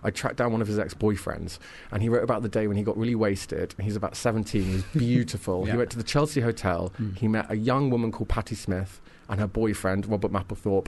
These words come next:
Speaker 1: and promptly steals Robert off Patti Smith.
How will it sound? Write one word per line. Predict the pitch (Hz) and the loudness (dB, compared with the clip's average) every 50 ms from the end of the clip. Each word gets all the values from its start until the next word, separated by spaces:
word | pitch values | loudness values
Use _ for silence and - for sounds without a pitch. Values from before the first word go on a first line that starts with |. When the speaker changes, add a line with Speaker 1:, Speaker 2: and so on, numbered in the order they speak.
| - - | -2 -2
Speaker 1:
and | 104 95 | -2 0
promptly | - - 117 - 117 95 | 0 0 0 0 -2 -4
steals | - - - - - 123 123 120 113 110 107 - - | -4 -8 -10 -2 0 2 2 4 2 0 0 2 0
Robert | 110 101 - 95 - - - - | 2 2 2 0 0 -2 -2 2
off | - 110 101 - - | 2 2 2 0 -2
Patti | - - 92 - - 95 | -4 -2 -2 -2 -4 -6
Smith. | - - 110 92 - - - - - | -2 -2 -2 -2 -2 -4 -10 -18 -20